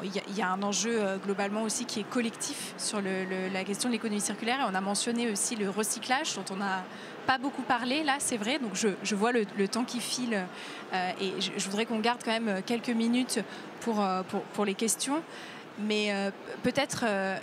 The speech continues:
Isabelle, pour, euh, pour, pour, pour terminer, puis après, je pense que Pascal, vous voudrez vous dire un mot là-dessus,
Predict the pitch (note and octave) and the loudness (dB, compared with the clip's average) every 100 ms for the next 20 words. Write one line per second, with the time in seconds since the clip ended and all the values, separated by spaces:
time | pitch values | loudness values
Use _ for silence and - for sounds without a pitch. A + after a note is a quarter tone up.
0 | - G#3+ A3 G#3+ C4 D4+ G3+ F#3+ G#3+ G3 | -4 2 2 4 2 2 0 0 2 2
1 | F#3+ F#3+ - G3+ - F#3+ G#3 G3 G#3+ A3 | 2 0 -2 -6 -4 -4 -4 0 0 2
2 | B3+ - G3+ - A3+ A3 - G#3+ - G#3+ | 0 2 0 2 0 0 0 0 0 2
3 | A#3+ A3 G#3 G3+ G3 F#3+ - G#3+ G3+ A3 | 2 2 0 2 2 0 -4 -4 0 2
4 | A3 A3 G#3 G3+ - D#4 | 4 4 2 2 2 0